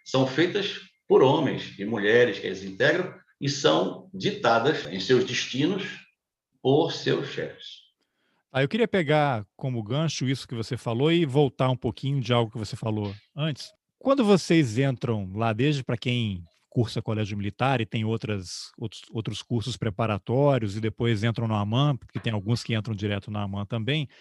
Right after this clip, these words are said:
Speaker 2: qual é o tipo de formação que vocês têm lá? Porque também tem muita desinformação, as pessoas falam sem conhecer, e, e tem sempre esse argumento assim, "Ah, o gover-, os governos do P T cometeram o erro de não terem,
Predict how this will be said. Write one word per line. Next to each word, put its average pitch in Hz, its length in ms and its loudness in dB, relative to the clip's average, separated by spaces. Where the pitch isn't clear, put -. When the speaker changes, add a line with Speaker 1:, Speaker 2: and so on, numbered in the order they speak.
Speaker 2:
qual 254 320 2
é 147 320 4
o 131 60 -2
tipo - 520 -2
de 113 120 -4
formação 117 800 -4
que - 80 -10
vocês 107 360 -4
têm 104 120 -6
lá? 127 200 0
Porque 139 240 -2
também 151 260 0
tem 160 160 0
muita 180 640 0
desinformação, 131 1000 2
as 156 80 2
pessoas - 360 -2
falam 123 360 2
sem 113 220 -2
conhecer, 139 800 0
e, 147 600 2
e 139 80 2
tem 165 260 2
sempre 180 300 2
esse 165 160 2
argumento 147 420 2
assim, 143 160 -4
"Ah, 135 100 2
o 120 80 2
gover-, 127 460 0
os 120 100 -2
governos 143 420 2
do 147 100 0
P 156 160 0
T 165 380 2
cometeram 147 600 2
o 120 60 2
erro 139 320 4
de 123 120 -2
não 143 200 -2
terem, 131 560 0